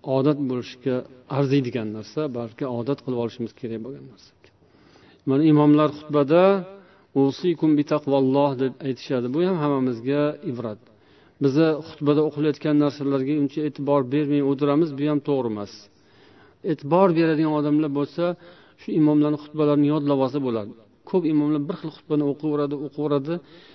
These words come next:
Yosh bolalar ham yodlab olsa bo'ladigan ba'zi joylar, lekin hech kim yodlab olmaydi.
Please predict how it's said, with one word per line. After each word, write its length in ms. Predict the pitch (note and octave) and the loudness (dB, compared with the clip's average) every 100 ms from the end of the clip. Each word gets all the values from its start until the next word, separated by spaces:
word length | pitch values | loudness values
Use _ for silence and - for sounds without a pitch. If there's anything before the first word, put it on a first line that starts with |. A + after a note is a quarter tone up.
| - | -12
Yosh 220 | E3+ C#3+ C#3 | -2 -2 0
bolalar 260 | D#3+ D3 | 0 2
ham 120 | D#3 C#3+ | 4 4
yodlab 300 | C#3+ C3+ C#3 | 2 2 -2
olsa 180 | C#3 | -2
bo'ladigan 500 | C3+ C3 B2+ B2+ B2 G2+ A2 | -2 0 0 0 -2 -6 -8
ba'zi 240 | B2 B2+ | -4 -2
joylar, 300 | A#2 B2 G#2+ G2+ | -2 -6 -6 -4
lekin 300 | C3 E3+ F3 | -2 -2 -2
hech 200 | A#3+ B3+ | -4 2
kim 120 | A#3 | 4
yodlab 280 | D#3 B2 A2 | 4 2 0
olmaydi. 380 | G#2 G2+ F#2+ | -4 -10 -14